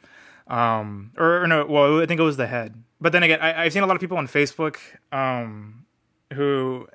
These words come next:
say that the statue should be re-, remain there, but also the protesters should be arrested. But then again, this is, like, a specific crowd of people that I do not <laughs> associate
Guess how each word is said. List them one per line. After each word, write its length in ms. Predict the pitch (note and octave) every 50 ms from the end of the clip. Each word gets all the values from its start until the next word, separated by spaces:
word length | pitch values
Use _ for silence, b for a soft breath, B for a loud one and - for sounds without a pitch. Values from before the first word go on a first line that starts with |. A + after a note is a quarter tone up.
| - - -
say 280 | - - - D#3 C#3+ D3
that 60 | C#3+
the 80 | C#3
statue 320 | B2+ - C#3 C#3 - C#3+ C3
should 360 | - D3 C3+ C3 B2+ - -
be 140 | C#3+ C#3 C#3
re-, 160 | C3+ C3+ D3 _
remain 500 | C#3 C#3 C3+ C3+ C3+ C#3 D3 D3+ D#3 D#3+
there, 180 | D#3+ D#3+ D#3 D3
but 160 | C#3 C3+ C3
also 220 | C3 B2 - C3+
the 80 | B2+ B2
protesters 480 | - C#3 C3 B2+ - C3+ B2+ C3 B2+ B2+
should 100 | C3 A#2+
be 120 | B2+ B2
arrested. 380 | B2 C3+ C#3+ C#3+ - - D#3+ A#2+
But 120 | B2+ G#2+
then 100 | C3 C3
again, 420 | C3 B2+ B2+ B2+ B2+ A#2+ A#2+ A#2 b b b b b b b b b -
this 220 | C#3 C3+ B2 C3+
is, 160 | C#3+ B2+ A#2+
like, 180 | C3 B2 A#2+ A#2
a 80 | C3
specific 460 | A#2 - - B2 - C3+ A#2+ B2+ A#2+ -
crowd 240 | - B2+ B2 B2
of 100 | B2 A2+
people 380 | - B2 A2+ - A#2+ A#2 A#2 A2+
that 160 | A#2 A#2 A2+
I 60 | A#2
do 120 | A2+ B2 A#2+
not 140 | A#2+ A#2 A#2
<laughs> 40 | -
associate 500 | - C#3 C3 - - - - C#3 B2+